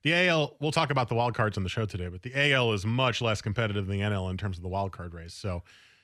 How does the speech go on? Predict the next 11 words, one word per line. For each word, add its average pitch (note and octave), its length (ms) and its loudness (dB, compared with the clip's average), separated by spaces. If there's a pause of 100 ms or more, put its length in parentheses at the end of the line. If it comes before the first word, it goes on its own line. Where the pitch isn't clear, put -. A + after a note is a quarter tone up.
(140)
any F3 160 4
team C#3 200 2
has A#2+ 120 2
a G#2+ 40 -2
chance. C#3 220 0
Their E3 140 4
offense D3 420 2
is A2 80 0
still A2 360 -2 (100)
absolutely A2 420 0
bonkers. G2 460 -4